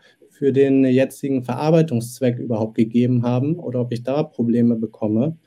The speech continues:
äh, wenn ich die Daten für andere Zwecke verarbeite. Das ist ja ein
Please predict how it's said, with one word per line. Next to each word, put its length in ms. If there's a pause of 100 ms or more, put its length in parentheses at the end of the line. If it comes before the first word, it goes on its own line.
(540)
äh, 200
wenn 100
ich 120
die 120
Daten 380
für 320
andere 320
Zwecke 320
verarbeite. 640
Das 180
ist 140
ja 280
ein 120